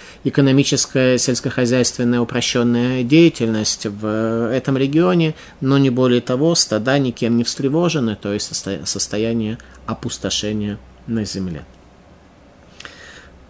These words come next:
Пророк Ишаяху в тридцать четвёртой главе даст нам объяснение, почему он так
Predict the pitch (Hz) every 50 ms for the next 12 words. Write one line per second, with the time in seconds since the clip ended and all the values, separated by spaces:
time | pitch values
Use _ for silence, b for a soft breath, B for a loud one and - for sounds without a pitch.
0 | - - 147 156 185 185 214 190 160 - 170 160 160 160 156 170 - - - 147
1 | 127 - - - - - 135 139 - - 131 120 120 123 117 127 147 151 143 -
2 | - 262 185 139 127 139 135 - - 147 139 131 131 135 - - - - - -
3 | 139 123 131 131 135 - - - 160 170 170 170 165 165 147 - - 131 - -
4 | - - 139 139 151 160 156 143 131 127 120 - 123 120 120 - - -